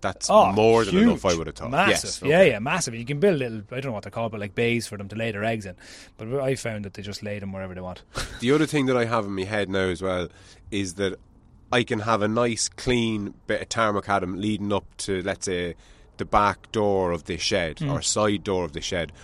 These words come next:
Speaker 1: whereby I can access the chicken's eggs without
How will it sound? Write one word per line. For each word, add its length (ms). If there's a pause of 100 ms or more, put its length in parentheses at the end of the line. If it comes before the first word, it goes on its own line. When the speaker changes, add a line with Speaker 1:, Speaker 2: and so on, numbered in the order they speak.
(140)
Speaker 1:
whereby 360
I 60
can 400 (1000)
access 500
the 100
chicken's 380
eggs 340
without 320